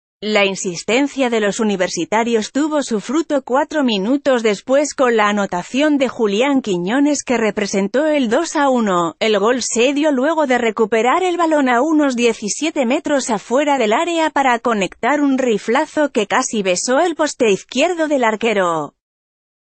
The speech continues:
La remontada le dio confianza al conjunto que comanda Rafael Puente, ya que se animaron a tocar el esférico por las bandas, lo que les ayudó para abrir la defensiva rojinegra.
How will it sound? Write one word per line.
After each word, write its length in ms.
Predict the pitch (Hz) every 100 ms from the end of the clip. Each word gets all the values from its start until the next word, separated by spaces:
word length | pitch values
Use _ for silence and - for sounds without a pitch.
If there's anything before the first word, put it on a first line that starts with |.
| _
La 220 | 202 190
remontada 720 | 190 190 180 170 214 254 247
le 120 | 233
dio 300 | 175 233 311
confianza 760 | 294 254 208 185 196 240 - 294
al 140 | 247
conjunto 640 | 214 190 - 285 311 294 269
que 120 | 233
comanda 520 | 226 214 294 285 262
Rafael 540 | 254 220 208 208 294 269
Puente, 580 | 240 214 202 180 165 190
ya 240 | 208 247
que 120 | 254
se 140 | 233 185
animaron 520 | 165 170 240 285 269
a 80 | 226
tocar 320 | 208 220 233
el 140 | 196
esférico 640 | 185 - 240 277 311 285 262
por 160 | 262
las 240 | 202 190 190
bandas, 640 | 226 202 180 165 156 160 -
lo 240 | 220 202
que 120 | 240
les 200 | 214 -
ayudó 440 | 226 208 185 220 226
para 320 | 220 196 175
abrir 340 | 190 262 269
la 160 | 233 220
defensiva 680 | 214 208 185 - 311 330 339
rojinegra. 960 | 339 - 277 254 202 185 175 160 -